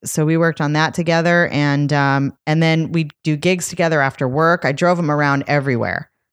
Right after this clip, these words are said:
I remember that. I used to drive him, even though he had the car. When he first got here, he didn't, but then he had the four runner.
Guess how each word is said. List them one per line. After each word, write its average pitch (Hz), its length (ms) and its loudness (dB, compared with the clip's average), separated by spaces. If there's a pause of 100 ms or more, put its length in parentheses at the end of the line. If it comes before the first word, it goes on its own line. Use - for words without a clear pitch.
(160)
I 135 60 -4
remember 143 260 2
that. 117 380 0
I - 100 -6
used 131 140 -4
to - 80 -14
drive 123 260 0
him, 123 100 -4
even 214 180 0
though 226 80 2
he 208 80 2
had 185 120 0
the 156 120 0
car. 147 420 0
When 156 100 0
he 175 40 0
first 226 180 -2
got 202 160 2
here, 170 100 2
he 160 60 0
didn't, 143 220 -2
but 127 100 -8
then 147 100 -2
he 151 60 0
had 143 100 0
the 135 60 -6
four 147 240 0
runner. 117 360 -4